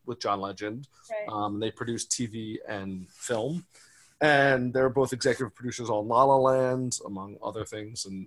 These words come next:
Speaker 1: um, they're amazing. But John is as incredible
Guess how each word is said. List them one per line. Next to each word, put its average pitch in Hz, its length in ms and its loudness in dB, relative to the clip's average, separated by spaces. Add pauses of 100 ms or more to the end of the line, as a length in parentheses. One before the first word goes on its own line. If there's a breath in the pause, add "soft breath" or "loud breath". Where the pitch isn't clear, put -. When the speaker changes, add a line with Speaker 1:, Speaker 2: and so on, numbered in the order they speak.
Speaker 1:
um, 104 280 -14 (380 loud breath)
they're 123 280 4
amazing. 120 520 2 (140)
But 131 220 4
John 175 300 8
is 156 240 4 (260)
as 139 160 4
incredible 175 960 6